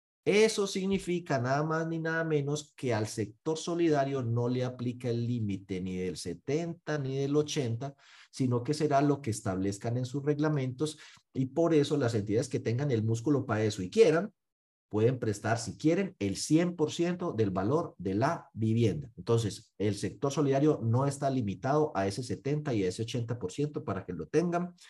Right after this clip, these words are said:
presente. Eh, bueno, y ahora hablemos de lo del vínculo común de asociación. Vamos a ver cómo vamos aquí. Tengo que ser muy breve. En eso vamos a seguir,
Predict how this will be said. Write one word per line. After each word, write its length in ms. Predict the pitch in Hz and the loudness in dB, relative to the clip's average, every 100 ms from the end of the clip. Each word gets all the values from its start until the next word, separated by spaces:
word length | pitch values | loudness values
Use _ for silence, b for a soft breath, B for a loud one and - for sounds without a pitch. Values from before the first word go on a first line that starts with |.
| B _ _ _ _ | B _ _ _ _
presente. 680 | - 185 175 180 143 107 - - _ _ _ - - _ - | 4 6 6 6 6 2 -4 -12 _ _ _ -20 -20 _ 0
Eh, 400 | 107 123 123 117 | 4 6 4 6
bueno, 220 | 143 131 | 4 4
y 60 | 123 | 4
ahora 160 | 117 | 2
hablemos 400 | 113 120 120 131 | 0 0 0 0
de 80 | 127 | 0
lo 120 | 107 | 2
del 200 | 98 95 | 2 0
vínculo 440 | 92 117 117 131 117 | 0 0 2 0 0
común 240 | 98 101 | 0 0
de 100 | 120 | 0
asociación. 680 | 117 92 90 87 156 160 131 | 0 -2 -2 0 2 2 0
Vamos 240 | 107 110 | 2 2
a 40 | |
ver 160 | 95 95 | 2 0
cómo 220 | - 110 | -2 2
vamos 240 | 113 120 90 | 4 4 0
aquí. 300 | - 165 131 107 90 - | -2 -4 -4 -6 -8 -4
Tengo 220 | 113 120 | -2 0
que 320 | 117 123 117 117 B B - | 0 -2 -2 -6 B B -6
ser 260 | - 135 | 2 4
muy 220 | 135 135 | 4 4
breve. 480 | 127 127 143 143 - | 4 6 6 4 2
En 100 | 120 | 2
eso 180 | 120 147 | 2 2
vamos 280 | 147 147 143 | 2 2 0
a 60 | 120 | -2
seguir, 420 | 113 104 113 | -2 0 0